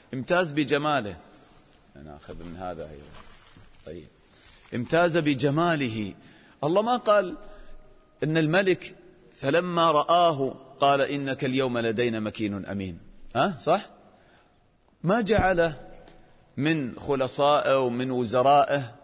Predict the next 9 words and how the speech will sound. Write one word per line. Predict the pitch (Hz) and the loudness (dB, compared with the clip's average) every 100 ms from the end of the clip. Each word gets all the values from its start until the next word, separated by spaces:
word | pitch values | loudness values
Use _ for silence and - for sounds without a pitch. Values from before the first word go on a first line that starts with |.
| - - | -18 -6
لأنه | 117 139 127 | -2 -2 0
والله | 123 123 | 0 0
جميل، | 113 113 117 95 95 - - - - | 0 0 -2 -4 -10 -20 -20 -20 -10
لا. | 110 135 - 90 - _ _ _ _ _ _ _ | -2 -2 -2 -20 -20 _ _ _ _ _ _ _
فلما | 135 143 208 226 208 175 | 0 2 2 2 2 2
إيش؟ | 202 208 - - - - - - - _ _ _ _ | 0 -2 -8 -14 -20 -20 -20 -20 -20 _ _ _ _
فلما | 127 156 185 180 | 0 0 2 2
إيش؟ | 190 147 - - - - - - - | 2 -2 -8 -16 -20 -20 -20 -20 -6
كلمه. | 165 147 151 220 220 139 | -2 2 2 2 0 -2